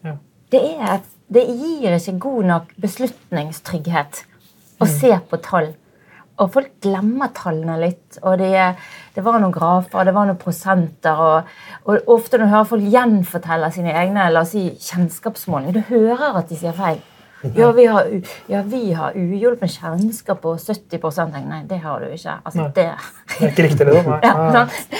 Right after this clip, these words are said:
Speaker 2: Så, men det er noe så. Eh, mens det kvalitative, eh, er jo når folk trenger mot, mot til å ta beslutninger.
Speaker 1: Mm.
Speaker 2: Og mer og mer så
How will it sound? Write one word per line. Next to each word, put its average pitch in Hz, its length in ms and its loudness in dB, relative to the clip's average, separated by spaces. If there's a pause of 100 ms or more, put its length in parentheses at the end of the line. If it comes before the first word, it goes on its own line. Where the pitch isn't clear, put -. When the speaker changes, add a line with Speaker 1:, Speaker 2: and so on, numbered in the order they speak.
(200)
Speaker 2:
Så, 240 220 4 (280)
men 254 120 6
det 269 80 8
er 254 40 4
noe 254 140 6
så. 214 240 4 (240)
Eh, 220 200 6
mens 240 240 2
det 262 160 2
kvalitative, 233 800 2 (480)
eh, 170 300 2
er 247 220 8
jo 196 180 6
når 202 200 -2
folk 240 240 -2 (140)
trenger 240 520 0 (440)
mot, - 640 0 (220)
mot 233 400 2 (140)
til 180 140 -8
å 170 100 -4
ta 202 300 -4
beslutninger. 139 720 -8 (320)
Speaker 1:
Mm. 165 180 0 (380)
Speaker 2:
Og 220 120 2 (120)
mer 262 360 0
og 202 80 4
mer 214 260 2
så - 140 -4